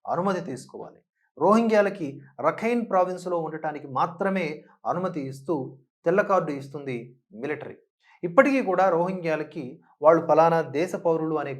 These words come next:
గుర్తింపు కార్డు అంటూ ఏమీ లేదు. దీనంతటికీ కారణం రోహింగ్యాలు ఎక్కువ పెళ్లిళ్ళు చేసుకోవడం, పిల్లల్ని కండం. So దీనివలన రఖైన్ ప్రావిన్స్లో వీళ్ళ జనాభా పెరిగిపోయి మెజారిటీ బౌద్ధులు కాస్త మైనారిటీలోకి వెళ్ళిపోవడమే. బౌద్ధ ఆరామాలు,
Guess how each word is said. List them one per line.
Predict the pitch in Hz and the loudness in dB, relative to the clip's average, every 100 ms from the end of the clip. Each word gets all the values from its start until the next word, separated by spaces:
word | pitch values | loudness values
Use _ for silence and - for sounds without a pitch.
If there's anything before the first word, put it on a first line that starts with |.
| 139 | -10
గుర్తింపు | 139 175 170 156 | -8 -8 -8 -4
కార్డు | 131 127 120 | -4 -4 -8
అంటూ | 151 160 160 _ 113 | -8 -8 -10 _ -10
ఏమీ | 135 143 113 | -8 -6 -8
లేదు. | 107 - _ _ 160 | -10 -14 _ _ -4
దీనంతటికీ | 180 170 190 190 170 | -2 -2 -4 -6 -4
కారణం | 139 143 170 196 - _ - | -2 -2 -6 -10 -18 _ -2
రోహింగ్యాలు | 160 196 190 175 170 139 | 0 0 2 2 2 -2
ఎక్కువ | 135 185 160 | -4 -4 -2
పెళ్లిళ్ళు | 156 156 143 135 | -2 -2 -6 -8
చేసుకోవడం, | 127 127 - 151 175 170 - _ | -10 -8 -6 -4 -4 -8 -20 _
పిల్లల్ని | 147 156 147 127 | -2 -2 -2 -8
కండం. | 135 151 185 208 - _ _ - | -10 -6 -6 -8 -20 _ _ -2
So | 214 175 | 0 0
దీనివలన | 185 175 190 185 | 0 2 2 2
రఖైన్ | 156 202 208 196 | 2 -2 -6 0
ప్రావిన్స్లో | 180 175 170 175 160 | 0 0 -2 -2 -2
వీళ్ళ | 147 139 | -2 -4
జనాభా | 135 151 151 151 120 - - | -2 -2 0 0 0 -4 -8
పెరిగిపోయి | 131 135 139 135 135 - - _ | -8 -8 -6 -4 -6 -12 -20 _
మెజారిటీ | 170 196 220 220 214 170 | 2 6 6 6 0 2
బౌద్ధులు | 175 180 185 185 170 | 0 0 -4 -2 0
కాస్త | 160 170 147 | 0 -2 -6
మైనారిటీలోకి | 139 156 156 151 143 135 135 110 - _ 151 | -4 -2 -4 -4 -8 -8 -8 -12 -14 _ -2
వెళ్ళిపోవడమే. | 175 170 123 101 101 - _ _ 139 | -2 -2 -4 -6 -10 -18 _ _ 4
బౌద్ధ | 180 180 180 139 | 4 6 4 6
ఆరామాలు, | 151 156 143 139 | 4 2 0 -2